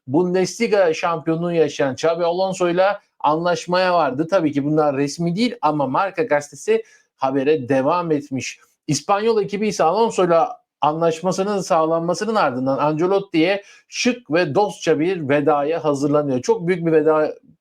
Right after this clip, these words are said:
olabilir. Böyle törenli mörenli. Yani sadece bir plaket töreni değil de bayağı bir gösterili bir veda bile olabilir yani bu. Yani evet, biz Arda Güler noktasından, Carlo Ancelotti hatta genç futbolcular noktasından eleştirdik.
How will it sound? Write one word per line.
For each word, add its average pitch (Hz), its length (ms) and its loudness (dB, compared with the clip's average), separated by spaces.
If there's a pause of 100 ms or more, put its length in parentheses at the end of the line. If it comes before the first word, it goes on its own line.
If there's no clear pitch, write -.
(320)
olabilir. 139 520 0
Böyle 123 340 -2
törenli 143 500 0
mörenli. 131 440 0
Yani 254 240 -2 (260)
sadece 147 460 -2
bir 151 180 -2
plaket 139 500 0
töreni 147 260 0
değil 190 120 -8
de 143 140 0
bayağı 123 320 0
bir 123 60 -8
gösterili 131 580 -2
bir 127 120 -2
veda 131 360 2
bile 120 140 0
olabilir 117 420 0
yani 113 360 0
bu. 180 120 -6 (340)
Yani 151 300 -10 (340)
evet, 180 360 2
biz 175 220 -2
Arda 160 320 2
Güler 175 380 0
noktasından, 147 760 0
Carlo 139 260 2
Ancelotti 139 540 0
hatta 131 280 -2
genç 143 280 -2
futbolcular 127 580 -4
noktasından 123 560 -6
eleştirdik. 131 640 -4